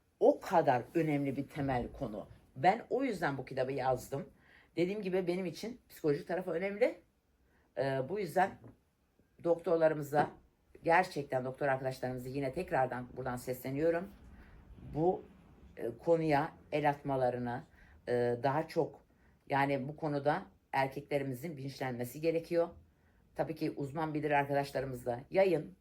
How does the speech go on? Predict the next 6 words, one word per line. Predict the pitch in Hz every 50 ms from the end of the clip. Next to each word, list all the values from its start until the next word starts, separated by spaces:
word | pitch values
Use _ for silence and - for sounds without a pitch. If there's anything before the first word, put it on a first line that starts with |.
| _ _
konuyu | - 160 156 156 151 147
mümkün | 143 139 139 139 - - 185
mertebe | 165 156 143 139 127 139 127 131 135
yayın. | 131 135 147 - 147 151 196 - - - - - _ -
Kadınlarımız | - 208 208 208 196 185 170 160 156 160 180 180 - - - _ _ _ _ _ _ _ _
çoğunlukta | - - 226 208 185 165 151 143 - - 160 156 165 -